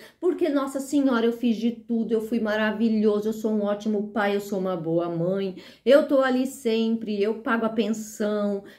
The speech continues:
eu tô, sei lá, quantas coisas vocês não ouviram.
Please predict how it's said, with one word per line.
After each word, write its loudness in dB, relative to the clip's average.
eu 6
tô, 4
sei 0
lá, -4
quantas -4
coisas -2
vocês -2
não -2
ouviram. -2